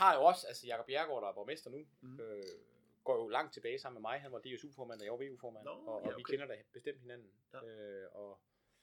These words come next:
Speaker 1: men jeg er ikke, altså, jeg interesserer mig sgu egentlig ikke så meget... Øh, ej, det er forkert. Det er forkert at sige det på den måde, men jeg er borger i byen, men
Speaker 2: Ja.
Speaker 1: <clears throat> jeg, jeg synes, Jakob, han gør det fint.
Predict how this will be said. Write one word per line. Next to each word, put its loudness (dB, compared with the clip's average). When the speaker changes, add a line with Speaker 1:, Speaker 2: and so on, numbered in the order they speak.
Speaker 1:
men -2
jeg 6
er 4
ikke, -4
altså, -4
jeg -2
interesserer -6
mig -12
sgu -10
egentlig -6
ikke -14
så -16
meget... -8
Øh, -12
ej, -4
det -4
er -6
forkert. -2
Det -14
er -16
forkert -4
at -8
sige -20
det -18
på -14
den -16
måde, -18
men -20
jeg -8
er -4
borger 2
i 0
byen, -12
men -20
Speaker 2:
Ja. -6
Speaker 1:
<clears throat> 6
jeg, 2
jeg 2
synes, -6
Jakob, 4
han -10
gør 2
det -6
fint. -14